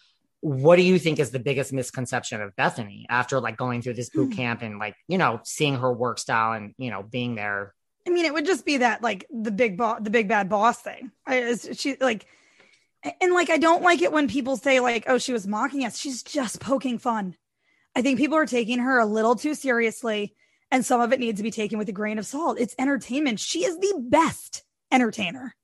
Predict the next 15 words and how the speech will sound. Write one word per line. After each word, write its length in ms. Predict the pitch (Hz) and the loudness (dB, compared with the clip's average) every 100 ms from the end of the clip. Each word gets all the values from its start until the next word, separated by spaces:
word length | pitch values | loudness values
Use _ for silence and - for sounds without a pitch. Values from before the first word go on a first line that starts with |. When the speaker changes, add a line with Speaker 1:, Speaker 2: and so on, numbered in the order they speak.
| _ _ _ - | _ _ _ 0
Speaker 2:
Mic 220 | 240 220 | 2 2
drop, 300 | 262 - - _ | -2 -4 -8 _
right? 320 | 302 233 370 427 _ - _ _ _ _ _ _ | 2 4 2 -2 _ -20 _ _ _ _ _ _
<laughs> 20 | 320 - - - - - _ _ _ _ _ _ _ _ - | 0 2 -4 -14 -20 -20 _ _ _ _ _ _ _ _ -4
Speaker 1:
Sh-, 320 | - - - | 0 0 -2
yes. 920 | 139 156 190 127 113 - - - - - | -2 2 4 2 -2 -10 -10 -12 -16 -16
She's 360 | - - 151 139 | -8 -4 -2 -4
really 400 | 131 139 156 165 | -2 2 4 4
good 160 | 151 | 2
at 100 | 147 | 0
what 140 | 131 123 | -2 -4
she 200 | - 120 | -6 -8
does, 1000 | 117 151 202 113 104 104 - - - - _ _ _ _ _ _ - | -2 -2 -2 -6 -12 -16 -14 -14 -14 -20 _ _ _ _ _ _ -6
right? 460 | 120 127 202 339 - _ _ _ _ _ _ _ | -2 0 -2 -4 -10 _ _ _ _ _ _ _
Speaker 2:
Yeah. 260 | 277 - | -10 -10